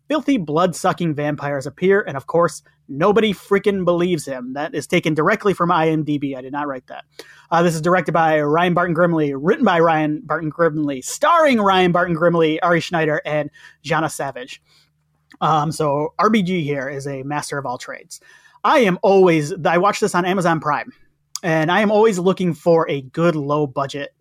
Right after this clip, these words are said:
comedy horror movie. Stuff like Tucker and Dale, obviously, that's one of my favorites, but I'm even thinking of fun, smaller stuff like Jack Brooks Monster Slayer from back in the day. I, maybe it's, maybe it's, like, the Bruce Campbell Evil Dead fan in me. Um, he's not in that, but you know what I mean.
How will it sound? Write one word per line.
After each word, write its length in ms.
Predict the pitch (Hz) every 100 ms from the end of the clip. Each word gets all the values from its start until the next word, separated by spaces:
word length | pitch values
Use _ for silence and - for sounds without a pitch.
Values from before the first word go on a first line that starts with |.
| _ -
comedy 360 | 151 143 143 131
horror 360 | - 139 127
movie. 360 | 123 - - _ _ - - - _ _ _ _ -
Stuff 220 | - 277
like 160 | 233 208
Tucker 200 | 202 196
and 80 | 185
Dale, 200 | 170 165
obviously, 600 | 160 151 151 - 156 156
that's 180 | 151 151
one 100 | 160
of 60 | 156
my 100 | 147
favorites, 460 | 147 147 147 139
but 140 | - 175
I'm 100 | 214
even 180 | 202
thinking 280 | 190 170 160
of 100 | 143
fun, 240 | - 165 156
smaller 340 | 160 151 147
stuff 240 | - 147
like 160 | 147 139 - _ _ 156
Jack 260 | 156 156 -
Brooks 300 | 175 - 160
Monster 400 | 147 143 - 123
Slayer 440 | 143 131 127 135 -
from 260 | 160 139
back 260 | - 135 135
in 60 |
the 60 | 131
day. 140 | 127
I, 140 | 123 165
maybe 320 | 180 214 190
it's, 120 | 185
maybe 220 | 180 170 160
it's, 140 | -
like, 140 | 147
the 100 | -
Bruce 240 | 131 151 -
Campbell 280 | 143 139 135
Evil 140 | 127
Dead 200 | 127 117
fan 220 | 135 131
in 100 | 147
me. 180 | - - - - - -
Um, 440 | 170 170 165 165 - _ _ _ _ - - _ _ _
he's 160 | - 131
not 180 | 143 135
in 100 | 117
that, 200 | 120 -
but 100 | 160
you 80 | 139
know 80 |
what 100 | 123
I 40 | -
mean. 140 | -